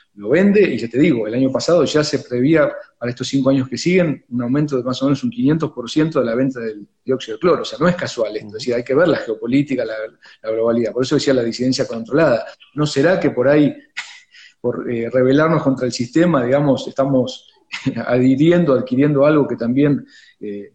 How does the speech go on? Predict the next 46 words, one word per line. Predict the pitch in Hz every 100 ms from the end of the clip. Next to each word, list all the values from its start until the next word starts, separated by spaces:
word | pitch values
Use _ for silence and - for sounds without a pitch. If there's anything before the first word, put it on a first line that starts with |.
| _ 117
viene | 127 131
por | 123
la | 117
puerta | 139 139 131
de | 117
atrás | - 151 165 120
y, | 104 - - - _ _
y, | 101 98 95 _ _ _ _ _ _
bueno, | - - - - _ _ _ -
e-, | - 147 156
eso | 156 175
también | 156 160
hay | 156
que, | -
hay | 143
que | 147
pensarlo, | 135 135 131 104 101 101
¿verdad? | 131 151
Digamos, | 127 135 131
cuáles | - 139 -
son | 143
los | 127 123
intereses | 120 127 139 156 151
sobre | - 113 110
todo | 110 120 120
esto | 120 - 131
también, | 127 131 165 202
porque | 127 - 117
hay, | 131 123
hay | 131
un | 131
interés | 127 123 127 135
creado, | 120 123 135 165
un, | 131 -
un | 110 107
interés | 117 113 110 117 -
que | 113 - _ - _
por | 123
ahí | 131
no | 135
es | 135
tan | 131
visible, | 127 120 151 147 147 151 185 185 _ _ _ -
eh, | 104 101
pero | 107 104
bueno, | 113 131 90